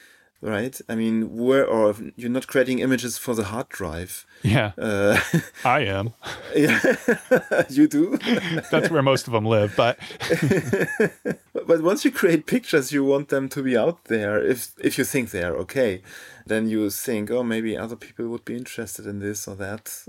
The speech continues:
Speaker 1: One has to have a sort of, like, ego to be s-, convinced that these images might be of interest for others. And if you're not, I guess then you're not interested in producing books.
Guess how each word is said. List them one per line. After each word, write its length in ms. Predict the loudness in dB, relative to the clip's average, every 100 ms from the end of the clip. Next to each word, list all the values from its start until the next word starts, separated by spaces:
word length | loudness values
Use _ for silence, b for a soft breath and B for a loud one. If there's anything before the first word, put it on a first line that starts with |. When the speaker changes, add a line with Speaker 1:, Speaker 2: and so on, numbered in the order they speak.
| -14
Speaker 1:
One 200 | -6 -4
has 280 | -2 -4 -4
to 80 | -8
have 160 | -6
a 340 | -2 -2 -2 -8 _ _ _ _
sort 240 | -12 -8 -6
of, 100 | -4
like, 160 | -6
ego 340 | -4 -6 -2 -2
to 140 | -4
be 180 | -8 -6
s-, 360 | -8 -10 -12 -12
convinced 920 | -6 -6 -2 -4 -4 -6 -10 -12 -12 -4
that 320 | -4 -4 -10
these 360 | -12 -12 -14 _ _ _ -2
images 340 | -2 -2 -6
might 280 | -4 -4 -6
be 80 | -8
of 120 | -6
interest 480 | -8 -10 -10 -12 -10
for 120 | -8
others. 400 | -8 -8 -10 -12 B B B B
And 100 | -6
if 160 | -4 -2
you're 160 | -4 -2 -2
not, 340 | -2 -6 -16 -12
I 80 | -10
guess 300 | -8 -8 -6
then 200 | -6 -6
you're 120 | -6 -4
not 140 | -6 -6
interested 560 | -10 -8 -10 -8 -10
in 120 | -10 -10
producing 480 | -12 -10 -10 -10
books. 560 | -8 -10 -10 -12 -12 -14